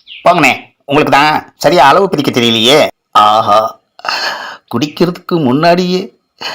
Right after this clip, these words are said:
அளவுல தான் பிரச்சனை வருதுன்னு சொன்னோம், இப்ப அது நமக்கே வந்துருச்சு ஐயா. ஓசி சரக்குக்கு ஆசைப்பட்டது நம்ம தப்பு தான். பேசாம இருக்கிற காசுல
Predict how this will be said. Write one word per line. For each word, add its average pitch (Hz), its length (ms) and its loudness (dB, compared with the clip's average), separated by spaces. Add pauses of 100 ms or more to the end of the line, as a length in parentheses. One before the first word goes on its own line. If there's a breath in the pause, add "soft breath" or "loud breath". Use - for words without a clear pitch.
(420 loud breath)
அளவுல 214 400 0
தான் 202 380 2
பிரச்சனை 165 400 -2
வருதுன்னு 165 380 0
சொன்னோம், 123 360 -4 (760)
இப்ப - 260 -6
அது 120 180 0
நமக்கே 156 600 -2 (100)
வந்துருச்சு 113 560 -6
ஐயா. 92 320 -6 (880)
ஓசி 120 340 -6
சரக்குக்கு - 480 -10 (140)
ஆசைப்பட்டது - 560 -10 (840 loud breath)
நம்ம 143 460 -2
தப்பு 160 300 -6
தான். 170 160 -6 (640)
பேசாம - 500 -6 (560 loud breath)
இருக்கிற 151 260 -2
காசுல - 380 -8